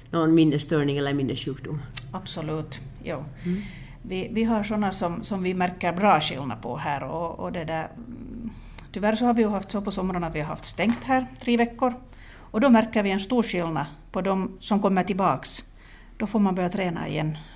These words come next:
Speaker 2: Och riktigt sådana här vardagliga saker som att använda telefon kanske och, och, och, och ord. Va, vad betyder de och de orden och, och, och sånt här.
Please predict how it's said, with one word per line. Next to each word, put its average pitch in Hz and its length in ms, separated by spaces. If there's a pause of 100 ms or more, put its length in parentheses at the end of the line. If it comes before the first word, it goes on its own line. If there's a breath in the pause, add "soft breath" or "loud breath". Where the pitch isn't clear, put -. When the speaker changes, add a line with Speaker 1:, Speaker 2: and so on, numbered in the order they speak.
Speaker 2:
Och 233 320
riktigt 220 300
sådana 220 200
här 202 80
vardagliga 156 540
saker 151 360
som 185 160
att 175 100
använda 180 260
telefon 160 480
kanske 143 360
och, 117 180 (340 loud breath)
och, 185 220
och, 180 340
och 202 140
ord. 208 320 (140 loud breath)
Va, 196 200
vad 208 160
betyder 190 360
de 180 160
och 175 60
de 175 180
orden 143 400
och, 101 360
och, - 140
och 202 80
sånt 202 200
här. 196 160